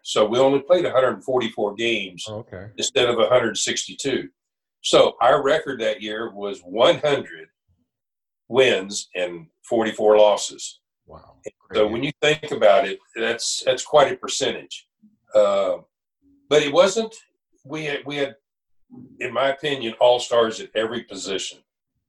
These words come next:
Speaker 1: Uh, Eddie Murray, either D H or first base. Uh, at that time, it's Carlos Baerga at, at, uh, second, Omar Vizquel at, at short. Uh,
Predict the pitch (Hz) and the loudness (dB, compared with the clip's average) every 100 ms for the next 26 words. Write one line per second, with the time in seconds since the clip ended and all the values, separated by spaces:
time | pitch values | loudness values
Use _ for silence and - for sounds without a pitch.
0 | _ _ _ - 98 95 92 131 127 131 | _ _ _ -2 0 0 2 2 4 4
1 | 135 120 104 90 _ - 113 104 95 113 | 6 4 2 -6 _ -6 -2 -2 -2 0
2 | 113 113 110 - 120 110 - 107 107 92 | 2 2 0 -6 -2 -2 0 2 2 2
3 | 78 - - _ _ _ _ _ - 107 | -6 -8 -8 _ _ _ _ _ 4 6
4 | 104 104 104 104 123 - 117 117 117 95 | 6 6 4 2 0 0 -2 -2 -6 -10
5 | - 120 120 - 110 110 117 120 117 104 | 2 4 4 2 2 2 2 0 -2 -4
6 | 92 90 - 101 92 - - 101 98 92 | -6 -6 -8 -6 -6 -8 -6 -2 0 0
7 | 87 87 - - 139 - 87 - _ _ | -4 -8 -10 2 2 2 -4 -12 _ _
8 | _ _ _ _ - 127 123 113 107 - | _ _ _ _ -2 4 4 2 -2 -2
9 | 123 117 95 - _ 98 92 - - - | 2 2 0 -8 _ -8 -8 -10 -14 -4
10 | 147 131 - - _ _ _ _ - 90 | 2 2 0 -4 _ _ _ _ -6 -2
11 | 90 87 85 85 | 0 0 -2 -6